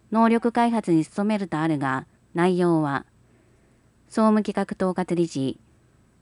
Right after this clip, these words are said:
職員の研修に関する規定を定め、実施している。質問、課を超えた職員が顔見知りとなり、声を掛け合えるような明るい職場につながる研修は実施されているか？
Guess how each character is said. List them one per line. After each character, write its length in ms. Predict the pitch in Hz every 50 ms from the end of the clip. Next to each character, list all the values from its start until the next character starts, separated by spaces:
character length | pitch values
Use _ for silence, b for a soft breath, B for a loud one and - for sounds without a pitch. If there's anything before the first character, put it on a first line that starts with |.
| _ _
職 280 | - - 208 - 262 262
員 140 | 262 247
の 100 | 233 214
研 240 | 190 - 208 220 220
修 140 | - - 226
に 160 | 220 220 220
関 240 | - 226 226 226 220
す 100 | - 233
る 60 | 202
規 160 | 170 - -
定 180 | - 190 190 190
を 80 | 196 190
定 260 | - 196 185 202 190
め、 280 | 180 156 135 135 131 - _ _ _
実 140 | - 156 143
施 180 | - - 170 170
し 60 | -
て 120 | - 170
い 140 | 160 151 147 139
る。 260 | 143 135 135 - _ _ _ _ _ _ _ _ _ _ _ _ _ _ _ _ _ _ _ _ _ _ _ _ _ _ _ _ _ -
質 240 | - - - 180
問、 260 | 170 165 160 156 143 - _ _ _ _ _ _ _ _ _ _ _ -
課 240 | - 247 254 247 240
を 60 | 226 -
超 120 | 196 190
え 60 | 196
た 140 | 196 208 202
職 300 | - - 190 - - 226
員 160 | 226 214 202
が 120 | 170 147 139
顔 220 | - 160 165 180
見 140 | 190 196 190
知 100 | - 190
り 100 | 180 170
と 120 | - 180
な 160 | 175 175 175 165
り、 280 | 151 131 127 123 - _ _ _ _ _ _ -
声 300 | - 220 226 214 202 185
を 40 |
掛 140 | - 175 170
け 140 | - 208 214
合 80 | 220 226
え 80 | 226
る 100 | 214 196
よ 140 | 190 190 190
う 60 | 180
な 260 | 156 147 147 143 - - -
明 220 | - 156 - 202 208
る 140 | 214 214 214
い 40 |
職 240 | 208 - 214 - 208
場 120 | 196 196 196
に 120 | 196 196
つ 120 | - 190
な 120 | 190 190 190
が 100 | 190 190
る 100 | 190 185
研 220 | - 185 180 185 180
修 260 | - - 180 175 170
は 160 | 170 160 160
実 140 | 156 156 156
施 200 | - - 208 202
さ 120 | - 202
れ 100 | 196 202
て 120 | - 190 185
い 100 | 180 175
る 100 | 180 156
か？ 320 | - 135 123 123 -